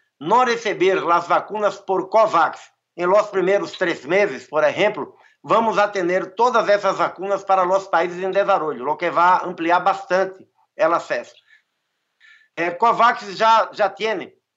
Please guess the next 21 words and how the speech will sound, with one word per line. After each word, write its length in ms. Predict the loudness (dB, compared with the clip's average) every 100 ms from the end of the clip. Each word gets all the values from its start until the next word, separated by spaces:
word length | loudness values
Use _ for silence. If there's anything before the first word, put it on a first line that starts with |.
| _
hasta 280 | 0 2 0
el 80 | -2
final 280 | -2 -2 0
de 100 | -4
año, 260 | -4 -6
dos 380 | -2 0 0 -2
mil 300 | -6 -4 -6 -6
millones 640 | -6 2 2 2 -2 -10 _ -6
de 120 | -4
dosis 400 | 2 2 2 -2
de 80 | -4
vacunas, 680 | -2 -2 -2 -4 -2 -4 -6 _ _ _
eh, 520 | 0 2 4 4 2 0
que, 240 | -2 -2 -2
que 220 | -2 -2
se 420 | -8 -20 -2 -2
establecieron 720 | 0 0 0 -2 0 2 2
acuerdos 580 | 2 2 2 2 -8 -8
con 160 | -4 -2
distintos 640 | -4 -6 -6 -4 -6 -2
productores. 680 | 0 0 -2 -4 -4 -6